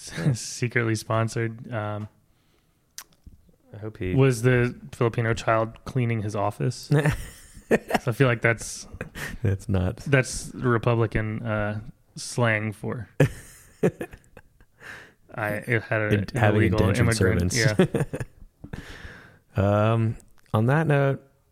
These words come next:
Speaker 2: I think it's time to wrap up. I'm out
Speaker 1: All
Speaker 2: of
Speaker 1: right.
Speaker 2: whiskey. I'm gonna need to pour another glass.
Speaker 1: Yeah, well, uh, yeah, thanks again to, uh, Six and Twenty. It's delicious.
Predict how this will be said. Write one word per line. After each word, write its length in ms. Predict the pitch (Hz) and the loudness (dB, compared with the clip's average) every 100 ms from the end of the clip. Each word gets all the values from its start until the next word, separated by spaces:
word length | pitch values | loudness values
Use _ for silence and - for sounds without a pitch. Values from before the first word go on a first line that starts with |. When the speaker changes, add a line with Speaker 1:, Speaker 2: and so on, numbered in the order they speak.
| _ _ - | _ _ -4
Speaker 2:
I 100 | 107 | -2
think 180 | - 113 | -2 -2
it's 120 | - | 0
time 220 | 107 107 | 0 2
to 80 | 98 | 2
wrap 280 | 98 101 101 | 2 0 0
up. 320 | 104 - - - _ _ _ - - - - - | 0 -2 -14 -20 _ _ _ -20 -20 -20 -18 -4
I'm 140 | 98 | 0
out 80 | 98 | 4
Speaker 1:
All 60 | |
Speaker 2:
of 40 | 131 | 4
Speaker 1:
right. 40 | - | 4
Speaker 2:
whiskey. 320 | 170 107 107 - - - - - _ - - | 4 2 0 -4 -18 -20 -20 -20 _ -20 -8
I'm 80 | 95 | -2
gonna 120 | 90 | 0
need 140 | 87 | -2
to 60 | - | -2
pour 180 | - 87 | -4 -2
another 200 | 85 82 | 0 -2
glass. 420 | 85 85 - - - - - - | -2 -2 -4 -10 -16 -20 -16 -4
Speaker 1:
Yeah, 180 | 135 165 | -2 0
well, 340 | 143 143 143 | 4 4 4
uh, 140 | 143 143 | 4 4
yeah, 200 | 139 135 | 4 4
thanks 300 | - 151 147 | 4 2 2
again 360 | 147 147 156 143 | 2 4 2 2
to, 220 | 143 139 | 4 4
uh, 220 | 139 139 | 4 4
Six 260 | 131 147 - | 2 0 -2
and 100 | 131 | 0
Twenty. 320 | 135 143 196 - - - - - _ - | 2 4 2 -2 -14 -20 -20 -20 _ -14
It's 160 | 156 - | -12 -2
delicious. 680 | 135 131 135 160 160 - - | 2 4 4 2 -2 -4 -14